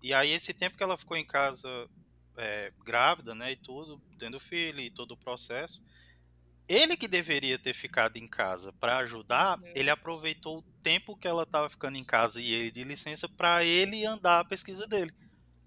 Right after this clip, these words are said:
Speaker 1: Então ele
Speaker 2: Hum.
Speaker 1: saía pra seminários, ele <laughs> viajava,
Speaker 2: Muito filho
Speaker 1: e,
Speaker 2: de uma
Speaker 1: e, cara, é absurdo
Speaker 2: régua
Speaker 1: quando
Speaker 2: mesmo.
Speaker 1: você para, né,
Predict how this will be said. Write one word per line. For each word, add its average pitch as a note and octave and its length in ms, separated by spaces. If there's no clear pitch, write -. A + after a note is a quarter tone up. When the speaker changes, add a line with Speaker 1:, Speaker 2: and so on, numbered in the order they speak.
Speaker 1:
Então F3 300
ele F3+ 160
Speaker 2:
Hum. - 40
Speaker 1:
saía E3+ 560
pra D#3 140
seminários, F3+ 840
ele D3+ 180
<laughs> F3+ 440
viajava, F3+ 280
Speaker 2:
Muito - 380
filho C#3+ 340
Speaker 1:
e, - 20
Speaker 2:
de - 120
uma C3+ 280
Speaker 1:
e, - 60
cara, A3+ 560
é C#3 80
absurdo E3+ 560
Speaker 2:
régua - 20
Speaker 1:
quando D#3+ 140
Speaker 2:
mesmo. D#3 60
Speaker 1:
você D#3 160
para, D#3+ 320
né, E3+ 320